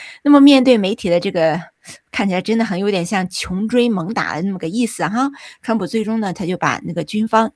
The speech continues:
技术人员叫到身边，当众下令说：“来来来，快点了，把这个鬼东西给我改掉，你们是要害死我了。”那么这番自嘲式的回应呢，就让全场大笑。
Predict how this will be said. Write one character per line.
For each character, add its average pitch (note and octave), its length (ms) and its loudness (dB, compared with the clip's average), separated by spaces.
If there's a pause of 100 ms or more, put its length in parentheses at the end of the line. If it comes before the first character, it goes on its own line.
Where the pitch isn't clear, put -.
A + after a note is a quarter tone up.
技 E4+ 240 2
术 G3 180 0
人 D#3 220 -2
员 D3 160 -2
叫 D3+ 160 0
到 D3+ 160 -2
身 D#3 240 -6
边， D3 280 -4 (280)
当 A3 200 4
众 G3+ 140 0
下 F3+ 160 -4
令 E3+ 120 -2
说 D#3+ 140 -6
：“来 F3 120 -4
来 F3+ 140 -4
来， F3 180 -2 (220)
快 - 220 -2
点 F3 140 -4
了， - 80 -8
把 D#3+ 120 -4
这 G3+ 120 -4
个 A3+ 100 2
鬼 D#3+ 180 -4
东 A3 200 -2
西 F#3+ 120 -2
给 - 100 -8
我 E3 80 -2
改 D#3 220 -4
掉， F3 160 0
你 E3 120 -4
们 E3 100 -4
是 A3+ 120 -4
要 G#3 80 2
害 A#3 300 0
死 - 160 -6
我 D3 160 -4
了。” - 200 -4 (540)
那 C#4+ 80 4
么 C#4 80 8
这 C#4+ 160 4
番 C#4 220 2
自 C#4 140 0
嘲 G3+ 200 -4
式 G3 140 -4
的 F#3 120 -4
回 E3 180 -8
应 F3 160 -6
呢， D#3+ 120 -8
就 E3 120 -8
让 D#3+ 180 -6
全 E3+ 380 -8
场 - 280 -10
大 C3+ 200 -8
笑。 - 280 -8